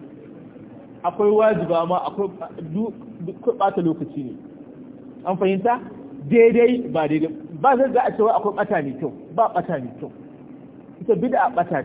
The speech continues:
ce, ba ɓata mai kyau. Duk wanda ya ce ma akwai ɓata mai kyau, to yaudara ce. An fahimta? Don haka Allah Ta'ala kita, "ولا تلبسوا الحق بالباطل وتكتموا الحق."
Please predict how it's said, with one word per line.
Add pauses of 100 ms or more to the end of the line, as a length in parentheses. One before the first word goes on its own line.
(120)
ce,
ba
ɓata
mai
kyau.
Duk
wanda
ya
ce
ma
akwai
ɓata
mai
kyau,
to
yaudara
ce. (1400)
An
fahimta? (560)
Don
haka
Allah
Ta'ala
kita,
"ولا
تلبسوا
الحق
بالباطل
وتكتموا
الحق."